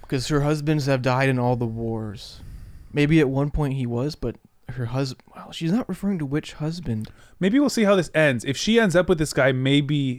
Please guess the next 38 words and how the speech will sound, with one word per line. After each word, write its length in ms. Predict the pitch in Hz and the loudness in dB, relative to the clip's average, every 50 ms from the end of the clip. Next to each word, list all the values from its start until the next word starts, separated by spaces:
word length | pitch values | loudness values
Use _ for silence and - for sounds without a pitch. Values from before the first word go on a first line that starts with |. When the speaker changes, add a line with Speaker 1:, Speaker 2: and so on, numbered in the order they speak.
| - - | -4 -2
Speaker 2:
her 140 | - 139 113 | -2 0 2
husband 340 | 127 139 127 117 123 120 117 | 2 2 2 2 0 0 0
is 120 | 110 101 | 0 -2
dead. 320 | 101 110 104 101 101 117 | -2 -4 -4 -4 -4 -2
Speaker 1:
Wait, 440 | 143 160 165 143 117 - - - - - _ - | 0 0 0 0 -2 -6 -12 -18 -20 -20 _ -4
what 120 | 143 156 | -2 -2
if 80 | 214 220 | -2 -2
this 180 | - 240 - - | -4 -6 -6 -6
is 140 | 175 156 | -4 -4
a 80 | 143 127 | -4 -4
threat? 580 | - - 127 127 139 - - - - - - - - _ _ _ _ _ _ _ _ _ _ _ _ _ _ _ _ _ _ _ _ _ _ - - - - _ _ _ _ _ _ _ _ _ - - - - - - - - - _ _ _ _ _ _ _ _ _ _ | -4 -6 -8 -8 -8 -8 -10 -14 -18 -20 -20 -20 -20 _ _ _ _ _ _ _ _ _ _ _ _ _ _ _ _ _ _ _ _ _ _ -20 -20 -20 -20 _ _ _ _ _ _ _ _ _ -20 -20 -20 -20 -20 -20 -20 -20 -20 _ _ _ _ _ _ _ _ _ _
Speaker 2:
Is 160 | - 120 107 | -4 -2 0
this 140 | 110 110 - | 0 -2 -2
her 100 | - 110 | -4 -4
husband? 400 | 110 117 117 113 143 160 - - - - _ _ _ | -2 -2 -4 -4 -4 -8 -8 -10 -20 -20 _ _ _
Speaker 1:
She's 280 | - - - 170 165 - | -8 -2 0 0 0 0
so 340 | - - - 160 156 175 196 | -2 -2 0 2 2 4 2
ma-, 120 | 185 175 - | 2 0 -2
no, 200 | 151 156 147 147 | 0 0 0 0
no, 220 | 147 143 127 107 - | 0 -2 -4 -6 -8
no. 60 | - - | -10 -6
Rude 320 | 117 135 160 202 214 190 | 0 2 4 4 4 4
behavior. 580 | 185 180 143 151 160 170 165 147 127 107 - - _ _ _ - - - - | 2 2 2 2 0 0 0 0 -4 -8 -8 -10 _ _ _ -20 -14 -6 -4
This 120 | 190 202 | -2 -2
is 100 | 196 156 | -2 -4
a 60 | - | -6
family 460 | - - - 175 170 170 165 151 139 | -10 -12 -10 -8 -6 -4 -4 -4 -4
business. 500 | 123 147 139 131 - - - - - - - | -4 -6 -6 -6 -8 -10 -14 -18 -18 -16 -12
"I 120 | - 160 156 | -10 -10 -10
sell 180 | - 175 170 | -8 -8 -8
families. 600 | 156 - - 156 156 147 110 - - - - - _ - - - - - | -6 -6 -8 -8 -8 -10 -10 -12 -16 -18 -20 -20 _ -20 -20 -20 -16 -10
I'm 180 | 139 143 143 | -8 -6 -6
a 40 | 127 | -4
widow. 340 | 123 135 139 - 104 - - - - - - - - - - - - - - - - | -4 -4 -6 -6 -8 -12 -16 -20 -20 -20 -20 -20 -20 -20 -20 -20 -20 -20 -18 -14 -12
Because 340 | 143 - - 165 196 196 | -8 -2 0 0 2 2
of 100 | 214 175 | 2 2
your 160 | 175 170 160 139 | 4 2 2 2
transgressions, 1080 | - - - 165 156 156 143 135 147 151 170 220 - - 131 113 113 117 127 - - | 0 -2 0 2 2 2 2 0 0 0 0 0 -2 -4 -6 -6 -8 -8 -10 -12 -16